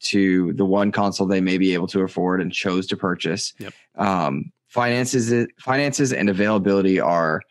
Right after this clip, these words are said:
Speaker 1: a big reason why people do and don't have consoles. And when you're faced with either of those two things and that, that stop you from being fortunate enough to get both,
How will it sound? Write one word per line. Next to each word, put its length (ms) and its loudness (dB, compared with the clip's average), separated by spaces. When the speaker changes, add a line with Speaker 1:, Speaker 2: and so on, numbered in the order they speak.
Speaker 1:
a 100 -4
big 220 0
reason 260 2
why 80 2
people 300 0
do 260 0
and 100 2
don't 220 0
have 160 -4
consoles. 580 -2
And 420 0
when 180 2
you're 140 2
faced 340 -2
with 220 0
either 340 2
of 100 2
those 200 2
two 440 0
things 280 0
and 100 0
that, 180 -2
that 120 -2
stop 260 -2
you 100 2
from 400 -2
being 180 -2
fortunate 360 -2
enough 80 -4
to 80 -4
get 180 -2
both, 320 -2